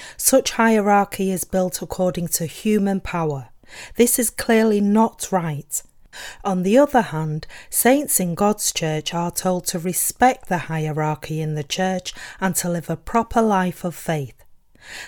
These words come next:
The Bible says that the church of God should not appoint any fleshly person to any honourable position. Dear fellow Christians,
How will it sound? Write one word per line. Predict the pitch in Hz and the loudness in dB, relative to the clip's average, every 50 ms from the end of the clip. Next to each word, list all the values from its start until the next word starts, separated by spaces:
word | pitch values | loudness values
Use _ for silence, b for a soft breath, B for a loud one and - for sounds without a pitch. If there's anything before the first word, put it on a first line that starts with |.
| B B | B B
The | 208 - | -2 2
Bible | - 233 240 254 262 254 269 262 | 4 4 4 4 4 4 4 2
says | 247 - - - 208 185 160 156 143 - | 2 2 2 0 0 0 0 -2 -4 -6
that | - 165 160 - | -6 -8 -8 -6
the | - 170 | -8 -6
church | - - - - 233 247 247 240 - - | -6 -4 0 2 2 2 2 0 0 -2
of | 240 220 - | -2 -4 -4
God | - - 208 202 202 - | -2 0 0 0 0 -2
should | - - - 190 - | -4 -4 -4 -4 -2
not | 190 190 202 233 240 - - - | 0 2 2 2 2 2 0 -2
appoint | 226 - - - 220 214 214 - - | -2 0 0 0 2 2 2 0 -2
any | 214 202 196 190 | -2 -2 -2 -4
fleshly | - - - - 220 226 240 233 - - - 233 226 | -6 -8 -2 2 2 2 2 2 -2 -2 0 0 -2
person | 220 - - - 220 220 220 220 - - 160 147 139 131 B B B B B - | -2 -2 0 0 2 2 2 0 -2 -4 -6 -6 -8 -10 B B B B B -2
to | - 190 - - | -2 -2 0 0
any | - 208 214 226 233 233 - - - - | 2 2 4 4 4 2 0 -4 -4 -2
honourable | 214 214 208 202 196 185 175 165 - 180 170 165 | 0 2 2 2 2 2 0 0 0 -2 -2 -2
position. | - - - 165 - 170 160 156 - - 165 147 123 117 - - _ _ _ _ B B B B B B B B B | -4 -6 -6 -4 -2 -2 -4 -4 -4 -6 -6 -6 -8 -10 -18 -20 _ _ _ _ B B B B B B B B B
Dear | 226 247 262 269 | 6 8 8 6
fellow | 269 - - 226 220 208 202 | 4 2 0 0 2 0 0
Christians, | 196 - - 202 185 - - - - 165 156 147 143 139 127 - - | -2 -4 -4 -4 -4 -2 -4 -6 -4 -4 -6 -6 -8 -10 -10 -12 -14